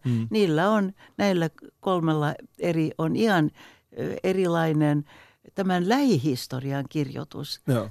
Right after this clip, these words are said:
Speaker 2: Tämä, tämä sota, joka käytiin yhdeksänkymmentäluvun alussa, niin siitä ei voida saada yhtä
Speaker 1: Mm.
Speaker 2: yhtenevää historian kirjoitusta, joka merkitsee, että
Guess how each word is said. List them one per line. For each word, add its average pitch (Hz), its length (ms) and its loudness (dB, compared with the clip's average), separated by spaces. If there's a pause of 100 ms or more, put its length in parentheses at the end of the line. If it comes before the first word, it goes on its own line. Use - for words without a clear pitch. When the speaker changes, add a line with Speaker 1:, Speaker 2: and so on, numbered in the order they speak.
Speaker 2:
Tämä, 190 200 0 (240)
tämä 214 240 2
sota, 196 380 2
joka 165 300 0
käytiin 160 480 0 (340)
yhdeksänkymmentäluvun 156 1120 0
alussa, 147 580 -4 (340)
niin 180 100 -4
siitä 175 380 2
ei 185 160 0
voida 151 340 2
saada 156 560 0
yhtä 156 500 -2 (320)
Speaker 1:
Mm. - 80 0
Speaker 2:
yhtenevää 147 720 2 (360)
historian 147 540 -2
kirjoitusta, 151 680 0
joka 165 240 0
merkitsee, 175 560 0
että 175 220 -2